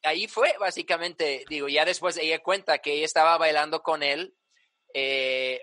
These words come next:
Omar se llama, y él dijo, "Ya no quiero bailar", entonces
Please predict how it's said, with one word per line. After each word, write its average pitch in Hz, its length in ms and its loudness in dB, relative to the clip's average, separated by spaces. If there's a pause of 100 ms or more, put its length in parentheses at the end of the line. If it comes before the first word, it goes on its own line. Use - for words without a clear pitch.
Omar 147 400 0
se 156 80 -2
llama, 139 280 2 (100)
y 147 240 -2
él 160 440 -2
dijo, 139 240 -6
"Ya 170 160 0
no 202 160 -4
quiero 190 220 -2
bailar", 185 360 0
entonces 143 420 -4